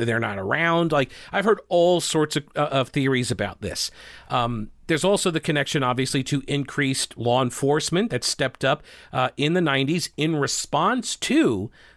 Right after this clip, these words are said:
the increased crime rates that we saw. That's where you end up with, you know, Joe Biden and Hillary Clinton making all of these comments about super predators and all that, right? Because there,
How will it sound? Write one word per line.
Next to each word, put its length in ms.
the 540
increased 800
crime 380
rates 260
that 140
we 100
saw. 440
That's 240
where 80
you 220
end 160
up 160
with, 160
you 80
know, 120
Joe 280
Biden 520
and 80
Hillary 360
Clinton 400
making 280
all 140
of 60
these 160
comments 440
about 180
super 360
predators 640
and 80
all 160
that, 220
right? 120
Because 260
there, 180